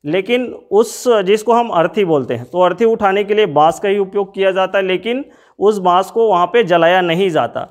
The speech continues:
तो इस वजह से जो है बांस को जो है हिंदू धर्म में जलाना सही नहीं माना गया है।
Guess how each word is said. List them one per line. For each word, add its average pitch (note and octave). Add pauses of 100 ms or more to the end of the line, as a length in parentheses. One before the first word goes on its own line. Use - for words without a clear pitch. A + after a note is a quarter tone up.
(880)
तो A#3+
इस C4
वजह A#3
से A#3
जो A3
है A#3
बांस F#3+
को A#3+
जो F3
है A#3+
हिंदू G3
धर्म F#3
में G#3
जलाना F3+
सही F#3+
नहीं F#3
माना D#3+
गया B2
है। A2